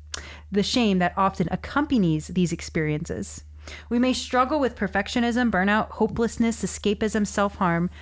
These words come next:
The list goes on and on. And we overlook the underlying sense of unworthiness.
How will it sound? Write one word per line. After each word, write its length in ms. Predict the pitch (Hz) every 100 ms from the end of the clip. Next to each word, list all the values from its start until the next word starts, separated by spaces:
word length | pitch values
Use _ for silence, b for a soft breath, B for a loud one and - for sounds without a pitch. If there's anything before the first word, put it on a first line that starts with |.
| B
The 80 | 214
list 240 | 285 -
goes 140 | 285
on 340 | 233 202 170 185 B B B B B B
and 220 | - 262 269
on. 380 | 170 170 185 180 B B B B B -
And 200 | 247 240
we 180 | 226 - 254
overlook 600 | 285 269 311 233 220 226
the 140 | 202
underlying 460 | 214 226 220 196 196
sense 440 | - 196 196 -
of 160 | 202 180
unworthiness. 960 | 202 180 170 180 - - 208 - -